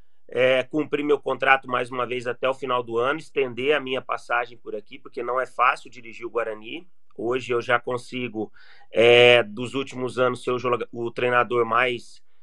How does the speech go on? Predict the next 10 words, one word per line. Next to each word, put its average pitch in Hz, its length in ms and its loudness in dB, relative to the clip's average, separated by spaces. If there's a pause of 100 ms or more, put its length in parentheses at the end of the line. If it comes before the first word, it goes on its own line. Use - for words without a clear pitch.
(160)
com 127 160 -8
tempo 127 360 -2
de 113 100 -16
casa, 143 500 6
com 123 160 -10
um 120 40 -8
trabalho 120 480 0
mais 120 280 -2
longo 139 460 -4
e, 104 500 -8